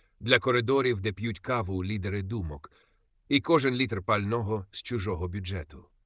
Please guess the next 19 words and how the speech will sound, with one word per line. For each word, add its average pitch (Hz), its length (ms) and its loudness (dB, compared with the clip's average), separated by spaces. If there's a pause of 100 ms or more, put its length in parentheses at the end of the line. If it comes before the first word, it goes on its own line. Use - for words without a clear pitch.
(580)
І 151 120 4
кожна 156 320 4
світла 135 420 0
кімната 113 720 -4 (280)
з - 140 -14
темряви 117 540 2
людей, 107 380 0
які 101 260 -4
мерзнуть 98 440 -4
у 95 60 -6
хаті 92 420 -6
без 95 340 -6
обігрівача. 85 800 -8 (1200)
Звук 117 380 0
підвищується, 131 880 2
шум 127 300 0
пального, 95 640 0
що - 240 -2
розливається. 98 880 -6